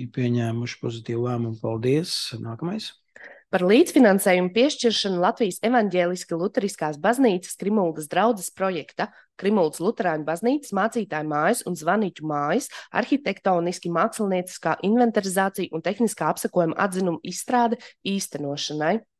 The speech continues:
Speaker 2: Ir nepieciešams atbalstīt līdzfinansējumu piešķiršanu divi tūkstoši trīssimt divpadsmit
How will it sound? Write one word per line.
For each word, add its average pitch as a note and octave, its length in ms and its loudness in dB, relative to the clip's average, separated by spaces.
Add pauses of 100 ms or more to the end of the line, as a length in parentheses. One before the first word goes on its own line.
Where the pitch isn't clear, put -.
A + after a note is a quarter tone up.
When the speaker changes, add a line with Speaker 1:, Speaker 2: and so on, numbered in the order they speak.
(520)
Speaker 2:
Ir A3 160 0
nepieciešams B3 580 4
atbalstīt G3 560 2
līdzfinansējumu F3+ 800 0
piešķiršanu F3 800 -2
divi F#3+ 240 0
tūkstoši F3+ 480 -2
trīssimt F#3 480 -2
divpadsmit E3 560 -6